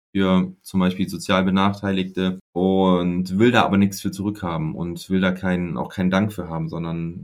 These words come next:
er wäre so gut erzogen, dass er das, äh, gerne macht. Und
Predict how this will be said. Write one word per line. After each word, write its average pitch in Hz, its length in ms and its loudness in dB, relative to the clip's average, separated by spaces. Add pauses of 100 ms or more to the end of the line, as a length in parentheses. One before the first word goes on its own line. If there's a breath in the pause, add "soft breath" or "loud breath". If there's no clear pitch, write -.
er 95 140 -4
wäre 104 120 0
so 98 120 0
gut 104 180 -6
erzogen, 92 460 -4 (120)
dass 98 160 -4
er 101 60 -2
das, 92 300 -2
äh, 90 120 -2
gerne 104 300 2
macht. 98 480 0 (140)
Und 87 480 -6